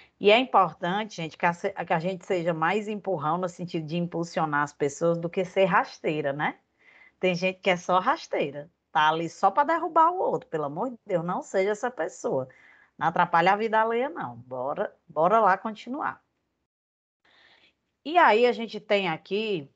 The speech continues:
que eu trouxe pra vocês acompanharem, né, quatro leis que geram aí a questão da motivação, que norteiam essa motivação,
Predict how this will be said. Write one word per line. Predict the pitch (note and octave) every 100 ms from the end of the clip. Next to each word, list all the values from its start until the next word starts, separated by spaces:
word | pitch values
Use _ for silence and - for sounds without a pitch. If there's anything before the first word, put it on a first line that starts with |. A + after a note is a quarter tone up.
| _ _ _
que | D#3
eu | C#3+
trouxe | E3+ D#3+ -
pra | D3 C#3+
vocês | C#3 - D3 C#3 - -
acompanharem, | - D#3 D#3+ D3 D3+ C3 C#3 F#3+ F#3+ D3+
né, | D3+ G3+ - -
quatro | A#3+ C4 - D#4+ C#4+
leis | G#3 E3+ D#3+ F#3+ C#4 - _ _
que | C#4 D#4+ - - _ _ _ _ _ _ -
geram | E3+ A3 B3+ C4
aí | B3 A3 A3+
a |
questão | A3+ A3 G#3+ G3+ G#3+
da | G#3 G#3+ -
motivação, | A3 A#3 A#3+ B3 A3+ B3+ - E3+
que | F3+
norteiam | G3 A3 - A3 B3 B3+ G#3+
essa | G3 G3
motivação, | F3+ E3+ F3+ E3 F3 - C#3